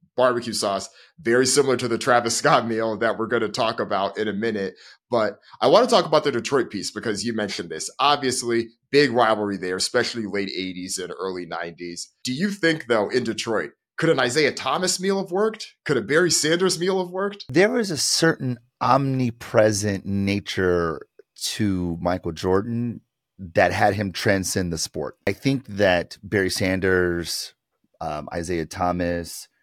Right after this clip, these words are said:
Speaker 2: Steve Yzerman, they're, they're Detroit legends, but always in the context of the sport.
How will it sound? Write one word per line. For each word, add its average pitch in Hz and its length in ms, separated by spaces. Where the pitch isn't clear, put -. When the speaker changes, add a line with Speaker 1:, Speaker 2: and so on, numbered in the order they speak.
Speaker 2:
Steve 127 260
Yzerman, 98 720
they're, 104 520
they're 95 580
Detroit 135 580
legends, 110 880
but 127 220
always 127 560
in 113 80
the 107 80
context - 540
of 92 60
the 90 60
sport. - 420